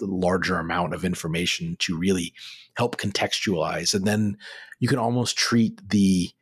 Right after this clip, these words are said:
the, those characteristics of the shot, those features of the shot as an outcome of the possession.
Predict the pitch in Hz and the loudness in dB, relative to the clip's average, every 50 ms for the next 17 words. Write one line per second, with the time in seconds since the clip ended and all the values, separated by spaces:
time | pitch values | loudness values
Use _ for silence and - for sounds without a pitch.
0 | _ _ _ _ _ _ _ _ - 113 110 101 101 101 101 101 113 - - 113 | _ _ _ _ _ _ _ _ -2 -2 -2 -2 -2 -4 -4 -6 -6 -4 0 0
1 | 110 107 - - - 135 117 107 - - 101 95 104 110 - - 95 - - 90 | 0 0 0 -2 0 0 0 0 0 0 2 2 2 2 0 0 -2 -2 -2 -2
2 | - 90 - - 110 92 82 - 92 90 - - - 120 120 - - 101 85 - | -2 -2 -2 0 0 -2 -2 -2 -2 -2 -2 0 2 2 2 2 0 -2 -2 -2
3 | 87 - - - - - 101 98 90 87 - - - - 101 101 95 101 90 87 | -4 -2 -2 -2 -2 0 0 0 0 -2 -4 -6 -6 -4 -2 -2 -2 -2 -2 0
4 | 95 113 - - - - 69 65 87 - _ _ - 101 92 87 90 - - - | 0 -2 -2 -4 -6 -6 -6 -6 -8 -12 _ _ -4 -4 -2 -2 -4 -4 -2 0
5 | 95 95 - - - - - | 0 0 2 0 -2 -4 -6